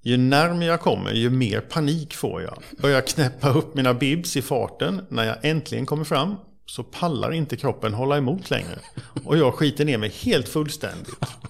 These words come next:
Två utropstecken. Får långsamt ta av mig bibs, mjukisbyxor, underställsbyxor och kallingar för att inte få skit på hela mig.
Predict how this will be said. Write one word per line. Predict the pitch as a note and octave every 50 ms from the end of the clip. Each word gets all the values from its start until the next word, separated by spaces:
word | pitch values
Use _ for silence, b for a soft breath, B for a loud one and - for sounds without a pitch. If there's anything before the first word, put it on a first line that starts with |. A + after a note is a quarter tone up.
| - -
Två | - - C#3+ C#3 C3+ C3+ C3
utropstecken. | B2 B2+ B2+ B2+ - G#2+ G2 - - - - - - - - - - G2 - - - - - - - F#3 - - - - - - - - - - - D3 B2+ - - - - - - - - - - B B B B B B B B B B B B B - - - - B B B B B B B B B B B B B D3+ B2+ B B B B B B B B B B - - -
Får | - - - C3
långsamt | G#2+ G2 G2 C#3+ F3 F#3 D#3 A#2 - - - C#3+ D3+ D#3+ C3 - - - -
ta | - E3
av | D3 C3 A#2 G2+ G#2
mig | G2+ G2+
bibs, | G2 F#2+ A2+ D#3+ G3 F#3+ F#3+ F#3+ - - - - - - - -
mjukisbyxor, | - G#2 A#2 B2 A2+ - A#2 - - C3+ C3 - - - D#3+ E3+ F#3+ - -
underställsbyxor | B2 A#2+ A2+ A2 A2+ - A#2+ A#2 G#2+ - B2+ A#2+ - - - C#3 D#3+ F3 -
och | B2+ A#2+ -
kallingar | D3+ D3+ D3+ C3+ A#2 G#2+ G#2 A2 B2 C#3+ C#3+
för | - -
att | C3 G#2+ -
inte | D3+ D3 C#3 B2 B2+
få | - - C#3
skit | - - - - D3 D3 E3 D#3 -
på | G#4+ -
hela | A2+ - - G#3+ D#3+ B2+ A#2 B2
mig. | B2 A#2+ B1+ -